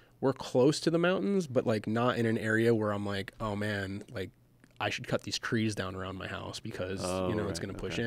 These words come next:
Speaker 1: in." But if you're in one of those areas, like, you know, if you look at the Hollywood Hills, right, and there's those houses up there and they're all kinda, like, stacked.
Speaker 2: Yeah.
Speaker 1: Um, those places, if you get a fire below you and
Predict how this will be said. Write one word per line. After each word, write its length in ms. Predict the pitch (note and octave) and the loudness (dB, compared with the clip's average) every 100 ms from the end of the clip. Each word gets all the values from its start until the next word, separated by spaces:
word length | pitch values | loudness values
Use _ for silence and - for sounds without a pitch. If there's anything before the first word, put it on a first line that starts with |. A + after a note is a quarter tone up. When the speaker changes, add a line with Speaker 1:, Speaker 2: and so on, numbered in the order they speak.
| G#2+ | -4
Speaker 1:
in." 120 | G2 | -6
But 220 | G2 F2+ - - - | -8 -8 -12 -18 -4
if 140 | A2 | 4
you're 160 | C#3 F#3 | 6 8
in 120 | E3+ | 6
one 100 | D#3+ | 6
of 60 | D3 | 4
those 140 | B2 | 4
areas, 380 | A#2 C3+ B2 A2 | 6 6 6 4
like, 220 | G#2+ G#2 G2 - | -2 -4 -6 -8
you 100 | G#2 | -6
know, 120 | G#2 | -6
if 120 | G#2 | -4
you 100 | A2 | -2
look 200 | A2 A2 | 0 0
at 220 | G#2+ G#2 - - - - | 0 -2 -4 -18 -10 -2
the 60 | |
Hollywood 340 | - A#2 A2 G#2 | 2 4 4 0
Hills, 260 | G#2 F#2 | -2 -2
right, 240 | G2 G2+ - - | -4 -4 -8 -8
and 140 | G#2+ | -4
there's 160 | G#2 G2+ | -2 -2
those 120 | A2 | -2
houses 380 | - G#2+ G#2 G#2 | 0 2 2 0
up 100 | G2+ | -4
there 200 | - G2 | 0 2
and 100 | G2 | 4
they're 80 | G2 | 2
all 60 | F#2+ | 2
kinda, 200 | A2 G2 | 2 0
like, 140 | F#2 | -2
stacked. 540 | - - F#2+ G2 - - - - | -4 -2 -2 -2 -8 -20 -16 -2
Speaker 2:
Yeah. 320 | G2+ F#2 D#2 - - | 0 0 -2 -6 0
Speaker 1:
Um, 300 | B2+ B2+ A#2 | 4 6 4
those 220 | A2 C3+ C#3+ | 6 6 6
places, 540 | - F#3 G#3 G#3 E3 - | 4 4 8 6 6 2
if 180 | B2 | 0
you 120 | A2+ A#2+ | 0 4
get 120 | D#3+ | 4
a 40 | |
fire 360 | - B2+ C#3 C#3+ | 6 6 8 6
below 300 | A#2+ G#2 A#2 | 4 2 2
you 320 | D3+ F3+ G3 - - - - - - | 2 0 -2 -6 -18 -20 -20 -18 -4
and 220 | A2+ G#2 | -4 -4